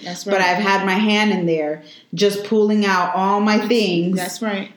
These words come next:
Speaker 2: and getting it ready.
Speaker 1: That's right.
Speaker 2: Because, you know, I know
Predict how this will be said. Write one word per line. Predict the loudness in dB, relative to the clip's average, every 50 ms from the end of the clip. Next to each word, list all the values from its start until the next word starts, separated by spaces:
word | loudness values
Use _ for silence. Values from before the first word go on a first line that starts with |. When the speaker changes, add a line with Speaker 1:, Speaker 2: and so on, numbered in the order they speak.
| _
Speaker 2:
and | 0 2 2 4 4
getting | 4 4 4 2 2 2
it | 2 2 2
ready. | 2 2 2 2 0 0 -2 -2 -4 -4 -6 -8 -10
Speaker 1:
That's | -8 -8 -8 -8 -6
right. | -6 -4 -2
Speaker 2:
Because, | 0 0 0 0 0 0 2 2 2 2 0 0 -2 -4 -6 -10 -14 -20 _ _ _ _
you | -2 0
know, | 0 2 0 0 -2 -2 0
I | 0 2 2 2 2 2
know | 2 2 2 2 2 0 0 0 0 -2 -4 -8 -12